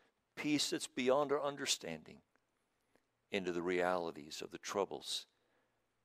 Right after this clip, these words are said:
that these good folks are facing. Do it for your glory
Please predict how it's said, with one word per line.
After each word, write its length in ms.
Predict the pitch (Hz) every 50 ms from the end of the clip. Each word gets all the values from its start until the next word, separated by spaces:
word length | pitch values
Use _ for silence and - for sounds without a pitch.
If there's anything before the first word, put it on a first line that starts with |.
| _ _ _ _ _ _ _ _ _ _ _ -
that 140 | - - -
these 160 | 95 80 -
good 160 | - 92 -
folks 400 | - - - 82 78 - - -
are 80 | - -
facing. 480 | - - - - - - - - - - _ _ _ _ _ _ _ _ _ _ _ _ _ _ _ _ _ _ _ _ _ _
Do 200 | - 98 87 80
it 240 | 76 - - - - - _ _ _ _ _ _ _ _ _ _ _
for 280 | - - - - 90 85
your 100 | 87 90
glory 600 | 90 87 90 92 85 76 73 76 78 - -